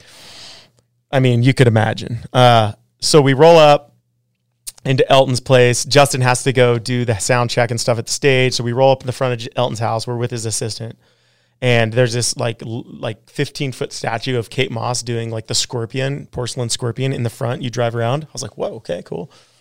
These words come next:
And I brought my skateboard 'cause I was just like, I wanted to get some exercise. I'd been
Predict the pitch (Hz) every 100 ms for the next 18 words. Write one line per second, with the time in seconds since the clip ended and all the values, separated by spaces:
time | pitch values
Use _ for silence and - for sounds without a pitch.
0 | _ - - - 151 156 240 143 - 131
1 | 143 117 101 - 120 127 113 - 113 -
2 | 147 131 110 104 104 104 - 117 113 117
3 | 123